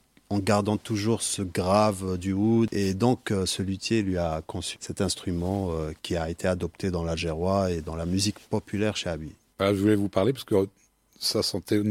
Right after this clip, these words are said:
Speaker 2: beaucoup qu'il y avait de la mandoline et du oud. Les harmoniques que vous arrivez à faire avec vos instruments,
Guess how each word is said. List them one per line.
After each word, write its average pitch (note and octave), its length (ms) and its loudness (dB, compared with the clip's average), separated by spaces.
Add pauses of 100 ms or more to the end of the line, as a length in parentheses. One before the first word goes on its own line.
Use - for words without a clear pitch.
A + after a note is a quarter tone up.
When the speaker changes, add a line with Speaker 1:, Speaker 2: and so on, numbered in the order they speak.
(240)
Speaker 2:
beaucoup A#2 280 2
qu'il A#2 160 4
y - 20 6
avait G#2 100 4
de G2+ 80 2
la G2 80 6
mandoline A2 640 4 (380)
et G2+ 100 6
du G2 160 4
oud. C3+ 340 4 (400)
Les A2+ 240 6
harmoniques A#2+ 420 4
que - 100 -2
vous A2+ 160 4
arrivez A2 320 6
à G2 60 4
faire A#2 220 2
avec G#2 320 0
vos F#2+ 400 -2
instruments, G#2+ 480 0